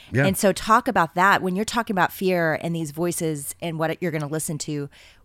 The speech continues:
Speaker 2: where does God enter that picture?
Speaker 1: So this is where I think scripture is really important, right? If you wanna be a great player, memorize the playbook. If you don't memorize the playbook, you're not gonna be effective as a player.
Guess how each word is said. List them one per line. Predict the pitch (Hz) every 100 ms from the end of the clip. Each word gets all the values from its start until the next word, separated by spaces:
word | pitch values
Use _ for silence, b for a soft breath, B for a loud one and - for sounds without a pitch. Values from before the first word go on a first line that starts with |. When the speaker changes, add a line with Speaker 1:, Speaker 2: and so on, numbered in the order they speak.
| _
Speaker 2:
where | 165 151 180 185 202
does | 190 170 -
God | 160 156 151 147 - _ _
enter | 151 147 147
that | 135
picture? | 160 - - - -
Speaker 1:
So | -
this | 98
is | 110
where | 98
I |
think | 82 73
scripture | - 82 76 67
is | 64
really | 64 62
important, | 62 60 58 67
right? | 62 65 - B B
If | 95
you | 104
wanna | 110
be | 98
a | 87
great | 90 -
player, | - 95 82 71 67 101
memorize | 107 - 78 78 73 62
the | 65
playbook. | 73 69 - -
If | 87
you |
don't | 82
memorize | 90 78
the | 64
playbook, | - 69 69 65
you're | 71
not | 73
gonna | -
be | 65
effective | 67 69 69
as | 60
a | 58
player. | - 60 -